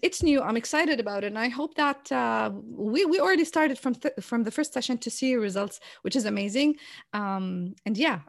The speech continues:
I, I can't wait to just implement it and just help more people doing the same thing to really get results.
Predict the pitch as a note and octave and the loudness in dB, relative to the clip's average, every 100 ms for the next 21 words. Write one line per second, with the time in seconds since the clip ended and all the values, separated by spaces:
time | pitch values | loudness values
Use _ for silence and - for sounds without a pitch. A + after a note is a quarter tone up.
0 | - G#3 G#3+ - - C4 C4+ A#3+ C4+ - | -6 -2 -2 -4 -2 -2 0 0 0 0
1 | A3+ A3+ - - B3 B3 A3+ A3 G3 G3 | -2 -2 -6 -6 -4 -2 -2 -4 -6 -6
2 | F#3+ F3 F#3 - - - G#3+ G#3+ A#3 A#3+ | -6 -8 -12 -16 -16 -6 -6 -2 -2 -2
3 | A#3+ A3+ - F3+ G3+ F#3+ F3+ - F#3+ F3 | -4 -8 -8 -6 -4 -4 -6 -6 -8 -6
4 | G#3+ F3+ - A#3+ F#4+ A4 C#4+ A3+ - F#3+ | -6 -6 -4 0 2 4 4 2 0 -2
5 | G3 E3 - - | -2 -4 -8 -18